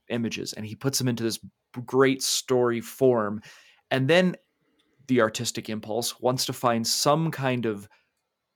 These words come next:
a-, outlet for that. And so he asks the question, "Well, what form can best fits these, this story I have, these images I have?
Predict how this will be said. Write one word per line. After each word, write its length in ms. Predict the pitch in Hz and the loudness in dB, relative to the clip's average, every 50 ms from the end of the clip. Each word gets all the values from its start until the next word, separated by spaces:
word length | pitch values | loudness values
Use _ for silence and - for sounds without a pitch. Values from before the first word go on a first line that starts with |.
| _ _ - | _ _ 2
a-, 180 | 143 143 - - - | 2 2 2 2 4
outlet 460 | 151 170 185 175 - 131 123 - - | 6 6 6 6 4 2 2 0 0
for 160 | - 131 120 | -2 -2 0
that. 220 | 95 82 - - - | 0 0 -2 -4 -4
And 120 | - 120 113 | -6 -6 -6
so 120 | - 127 | -4 -4
he 180 | 113 117 131 127 | -2 2 4 4
asks 340 | 117 117 - - - - - | 4 4 0 -4 -6 -6 -6
the 100 | 120 113 | -6 -4
question, 360 | - 123 110 110 - - 117 | -2 -2 -2 -2 -2 -4 -4
"Well, 160 | 107 110 113 | 0 2 2
what 160 | 120 110 - | 2 2 0
form 500 | - - - - 156 156 151 139 120 117 | -4 -4 0 2 4 4 4 4 2 -2
can 300 | 117 - 120 113 107 - - | -4 -6 -6 -6 -6 -8 -12
best 460 | - 107 - - 135 127 127 - - | -18 -6 -2 0 0 0 0 -4 -6
fits 380 | - - - 120 - - - - | -4 -2 -2 -2 0 -2 -4 -6
these, 560 | 107 117 110 107 113 113 104 - - - - _ | -6 -8 -8 -6 -6 -4 -4 -4 -4 -6 -8 _
this 180 | - 120 113 - | -6 -2 -2 -2
story 420 | - - - 131 127 123 117 110 | 0 0 2 2 2 2 2 0
I 60 | 107 | -2
have, 280 | 104 107 104 98 98 110 | -2 -4 -6 -8 -8 -8
these 180 | 107 110 - 104 | -8 -8 -6 -4
images 360 | 104 131 123 113 120 107 101 | -4 -4 -4 -4 -6 -6 -6
I 80 | 101 | -8
have? 340 | 98 92 90 101 101 98 - | -8 -6 -4 -4 -4 -6 -8